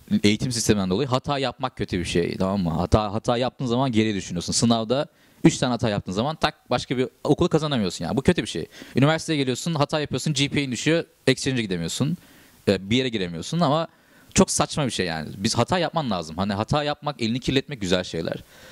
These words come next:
Birincisi bunu söyleyeceğim. İkincisi, Türkiye'deki algıyı düşündüğümüzde, mikrofon tutman lazım burada. El hareketi yapıyor çünkü. Şöyle bir şey var. Yani bu startup,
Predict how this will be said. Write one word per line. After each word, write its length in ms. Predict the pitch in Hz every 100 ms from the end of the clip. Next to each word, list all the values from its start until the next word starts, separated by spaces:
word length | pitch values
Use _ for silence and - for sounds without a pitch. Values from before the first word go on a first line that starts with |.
| - -
Birincisi 360 | 110 127 147 196
bunu 140 | 151
söyleyeceğim. 360 | 156 92 85 139
İkincisi, 500 | 139 143 147 175 185 - - - - -
Türkiye'deki 680 | 214 - 165 156 160 170 - _ _
algıyı 340 | 104 110 139
düşündüğümüzde, 680 | 139 - 107 98 107 127 156 -
mikrofon 380 | 107 - 110
tutman 280 | 110 120 104
lazım 280 | 87 80 80
burada. 260 | 82 98 - - -
El 100 | 90
hareketi 340 | 87 85 - -
yapıyor 240 | - 139
çünkü. 280 | - - 160 - - - - _
Şöyle 600 | - - - - - 190 170
bir 60 |
şey 200 | 170 175
var. 120 | 107
Yani 200 | 87 101
bu 220 | 135 156 151
startup, 520 | - - 143 - 139